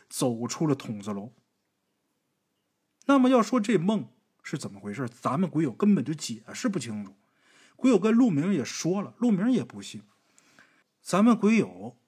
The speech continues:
不是一个迷信的人，只能说他自己是一个思维逻辑比较强的人，日有所思，夜有所梦。筒子楼幺零七房间双尸无头案和地下室那小女孩，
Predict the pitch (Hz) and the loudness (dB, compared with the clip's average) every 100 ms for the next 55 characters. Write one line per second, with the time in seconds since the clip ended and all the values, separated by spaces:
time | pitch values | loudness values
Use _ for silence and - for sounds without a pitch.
0 | _ _ _ - 139 170 196 120 127 110 | _ _ _ -6 -4 0 0 0 -4 -2
1 | 123 123 107 87 _ _ _ _ _ _ | -4 -4 -8 -8 _ _ _ _ _ _
2 | _ _ _ - 170 214 269 233 247 247 | _ _ _ -6 0 4 4 4 0 -2
3 | _ _ _ - 202 208 170 113 - 160 | _ _ _ -2 -2 0 -2 -2 -2 -2
4 | 143 143 120 - - 214 208 190 190 170 | -2 -2 -6 -6 -2 0 4 2 2 0
5 | 185 131 - 131 175 220 92 - _ _ | 0 0 -4 -4 -2 -2 -4 -14 _ _
6 | _ _ - 294 285 208 247 262 131 127 | _ _ -2 4 6 6 4 2 0 -4
7 | 127 208 214 185 170 196 - 101 110 208 | -2 -2 2 2 2 0 -4 -10 -2 -2
8 | 202 _ _ _ _ - 170 208 240 233 | -2 _ _ _ _ -4 0 4 4 4
9 | 240 254 254 233 247 214 226 220 220 202 | 6 6 6 4 2 2 2 2 2 0
10 | - 277 254 208 240 202 202 185 208 220 | 4 6 6 4 0 0 2 4 4 2
11 | 127 - 156 208 165 175 160 180 135 110 | -2 -8 -4 -2 0 -2 -2 -4 -6 -8
12 | - 139 151 92 95 123 | -8 -6 -6 -6 -10 -10